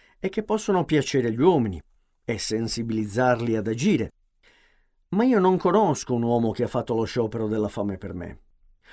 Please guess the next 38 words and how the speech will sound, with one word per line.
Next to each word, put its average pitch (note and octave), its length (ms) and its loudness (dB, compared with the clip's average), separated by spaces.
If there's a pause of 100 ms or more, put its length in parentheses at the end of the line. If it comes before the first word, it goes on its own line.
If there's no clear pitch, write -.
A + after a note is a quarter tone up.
(140)
Non E3+ 280 4
conosco D3+ 560 2
un B2 100 2
uomo A#2+ 300 2
che A#2+ 120 -4
si A2+ 140 -2
è B2 40 0
incatenato B2 640 -2
ai A#2+ 100 0
cancelli B2 560 0
delle A#2 200 2
fabbriche A#2+ 520 -2
per G#2+ 200 -6
me. G2+ 320 -6 (480)
La B2+ 100 2
lista D3 320 2
potrebbe A#2+ 420 0
essere A#2 260 0
lunga, B2 500 2 (500)
ma D3 160 4
io D#3 360 4
conosco D3 560 0
un C#3 100 4
uomo G2+ 720 0
che E3+ 160 2
non C3+ 320 2
solo C3+ 460 4
è G2+ 60 0
morto G2 380 -4
per F#2+ 180 -10
me, F2+ 300 -10 (720)
ma E3 200 0
che F#3 140 0
è F#3+ 40 4
anche F#3 280 0
risuscitato C#3+ 880 -2
per C#2 180 -14
me C2+ 300 -16